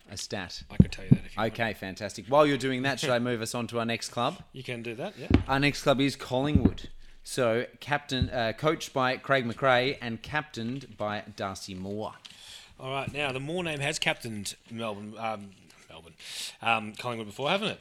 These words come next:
Speaker 1: Yes, it
Speaker 2: Haven't it?
Speaker 1: has.
Speaker 2: And we know how that ended up. He took them to two, uh, two pr-,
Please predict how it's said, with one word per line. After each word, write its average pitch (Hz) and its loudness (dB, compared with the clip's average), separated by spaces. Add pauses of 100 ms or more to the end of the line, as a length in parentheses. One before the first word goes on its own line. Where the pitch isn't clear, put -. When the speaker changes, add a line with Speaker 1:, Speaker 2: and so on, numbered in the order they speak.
Speaker 1:
Yes, 143 2
it 135 -2
Speaker 2:
Haven't 135 4
it? - 6
Speaker 1:
has. 208 4 (1000)
Speaker 2:
And 131 -2
we 139 -2
know 151 0
how 143 2
that 170 0
ended 110 -4
up. 196 -2 (1120)
He 214 -2
took 233 -6
them 131 -8
to 117 -10
two, 117 -6
uh, 98 -8 (460)
two 135 -10
pr-, 123 -16